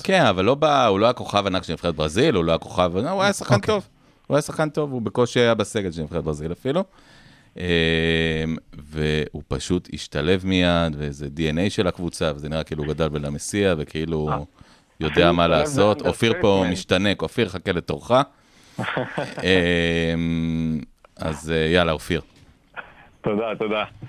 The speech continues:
Speaker 3: אפילו השתלב זה אנדרסטייטמנט, רק נזכיר למי שלא זוכר, שמסי אמר, "זה היה עונה שהגיעו כמה וכמה שחקנים", ומסי אמר שאם הוא צריך לציין שם אחד, שם אחד מהפרה-סיזן, זה ארתור, שממש עשה עליו רושם טוב, והוא מחכה לשחק איתו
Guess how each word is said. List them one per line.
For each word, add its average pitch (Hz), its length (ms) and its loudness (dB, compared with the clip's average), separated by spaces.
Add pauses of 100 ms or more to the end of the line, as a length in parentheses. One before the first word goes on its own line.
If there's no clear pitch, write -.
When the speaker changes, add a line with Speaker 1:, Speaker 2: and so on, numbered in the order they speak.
(220)
Speaker 3:
אפילו 190 480 -4
השתלב 160 320 -4
זה 151 100 -2
אנדרסטייטמנט, 120 680 -4
רק 117 200 -4
נזכיר 127 380 -4
למי 120 180 -2
שלא 123 240 -4
זוכר, 117 320 -6
שמסי 117 520 -4
אמר, 120 380 -2
"זה 104 80 0
היה 117 120 -2
עונה 131 240 -2
שהגיעו 113 460 -4
כמה 127 300 -4
וכמה 107 240 -4 (100)
שחקנים", 123 460 -6
ומסי 139 300 -4
אמר 143 200 -4
שאם 131 200 -4
הוא 139 140 -2
צריך 135 200 -6
לציין 120 540 -4
שם - 300 -2
אחד, 123 340 -4
שם 131 180 -4
אחד 113 280 -4 (560)
מהפרה-סיזן, 113 1120 -2 (640)
זה 113 260 -2
ארתור, 110 500 -2 (200)
שממש 113 840 -2
עשה 131 220 -4
עליו 127 220 -2
רושם 123 420 -2
טוב, 110 300 -4
והוא 101 200 -4
מחכה 101 340 -6
לשחק 104 480 -8
איתו 92 300 -6